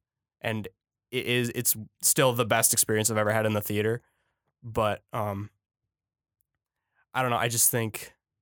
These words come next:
well, I'll get to the other comic book movie that's on my list later. That's so, so, so good.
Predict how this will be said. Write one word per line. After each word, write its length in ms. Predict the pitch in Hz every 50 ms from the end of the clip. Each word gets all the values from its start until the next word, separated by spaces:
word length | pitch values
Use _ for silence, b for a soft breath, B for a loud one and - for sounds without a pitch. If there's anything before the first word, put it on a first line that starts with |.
| _ _ _ _ _ _ _ _ _ _ -
well, 100 | - 113
I'll 100 | 123 143
get 140 | 139 147 139
to 80 | - 131
the 120 | 117 113
other 140 | 120 113 107
comic 260 | - 113 110 110 107
book 140 | - 104 104
movie 240 | 107 104 101 104 98
that's 240 | 98 98 - - -
on 180 | - 113 110
my 100 | 104 98
list 360 | 98 101 95 92 - - - _ _ _ _ _ _ _ _ _ -
later. 400 | 113 110 107 104 95 92 98 - _ _ - -
That's 180 | 101 104 - 87 87 - _ _ _ _ _ _ _ _ _ _ _ _ _ _ _ _ _ _ _ _ - -
so, 280 | - - 123 110 110 104
so, 260 | - - - 131 120 117
so 180 | - 101 95
good. 220 | 92 90 85 -